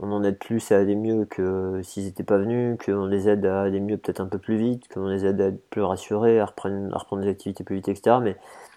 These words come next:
mais il y a, il y a quand même certains patients où, euh, la différence qu'on fait en réalité, elle est pas si énorme que ça, euh, sur des patients comme ça après une chirurgie bariatrique. Comme tu dis, vu l'impact que ça a au niveau, euh, au niveau de musculaire,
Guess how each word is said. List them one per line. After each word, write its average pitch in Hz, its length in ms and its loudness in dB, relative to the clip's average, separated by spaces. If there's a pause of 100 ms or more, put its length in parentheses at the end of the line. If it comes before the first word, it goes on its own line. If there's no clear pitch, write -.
(380)
mais 101 200 0
il 101 40 4
y 101 40 8
a, 95 60 10
il 95 60 6
y - 20 4
a 98 60 2
quand 98 120 0
même 110 140 2
certains 101 340 -4
patients 107 460 0
où, 92 240 -4
euh, 92 440 -6 (200)
la 98 120 -4
différence 107 440 -2
qu'on 104 120 -8
fait - 140 -2
en 107 120 2
réalité, 98 500 0
elle 95 120 -4
est - 60 -10 (140)
pas 95 140 -4
si - 260 -14
énorme 101 380 -2
que 98 120 -6
ça, 131 280 -4 (640)
euh, 95 260 2
sur 101 280 -2
des 98 100 0
patients 101 340 -4
comme 98 140 -8
ça 107 220 0
après 95 280 0
une 98 120 -6
chirurgie 98 380 -4
bariatrique. 98 640 -2 (720)
Comme 95 120 -4
tu 104 120 -6
dis, 107 160 0
vu 107 220 2
l'impact 117 500 2
que - 140 -10
ça 110 260 0
a 110 60 2
au 101 80 0
niveau, 95 580 0
euh, 95 160 -6 (100)
au 101 60 -8
niveau 98 320 -2
de 95 100 -2
musculaire, 104 680 -2